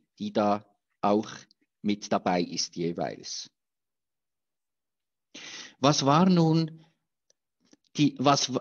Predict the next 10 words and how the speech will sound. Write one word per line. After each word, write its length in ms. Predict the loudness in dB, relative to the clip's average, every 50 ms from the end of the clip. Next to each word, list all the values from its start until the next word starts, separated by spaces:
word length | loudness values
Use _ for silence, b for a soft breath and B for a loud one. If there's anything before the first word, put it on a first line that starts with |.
| -6 -6
ich 180 | -4 -2 2
möchte 300 | 2 2 2 2 2 2
nun 180 | 4 4 4 4
ein, 360 | 2 2 2 2 0 0 0 0
einige 460 | 0 2 2 4 4 4 2 2 2
neue, 500 | 2 2 2 2 0 0 0 0 0 0
zentrale 640 | 0 -2 -2 -2 -2 -2 -2 0 0 0 0 0 0
neue 400 | 0 0 0 0 -2 -4 -4 -4
Elemente, 760 | -4 -4 -2 -2 -2 -2 -2 -2 -4 -6 -8 _ -6 -6 -6
die 380 | -6 -4 -6 -4 -4 -6 -8